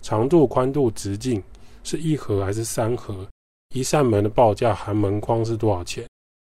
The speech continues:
这些都要师傅的经验去预估跟询价。其实材料厂商也很不喜欢，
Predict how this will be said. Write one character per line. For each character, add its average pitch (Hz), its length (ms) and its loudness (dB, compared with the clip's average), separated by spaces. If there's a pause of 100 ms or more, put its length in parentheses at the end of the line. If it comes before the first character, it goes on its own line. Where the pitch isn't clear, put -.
(140)
这 160 120 2
些 160 160 4
都 151 100 6
要 151 120 4
师 156 240 0
傅 143 160 2
的 107 80 6
经 131 320 0
验 120 200 4
去 113 200 -2
预 127 240 -2
估 110 260 0
跟 107 180 -2
询 - 320 -6
价。 - 200 -2 (500)
其 156 140 2
实 175 100 4
材 135 220 2
料 156 160 8
厂 92 240 -2
商 104 360 0
也 113 200 4
很 107 200 -2
不 113 120 -4
喜 - 200 -8
欢， 98 300 -4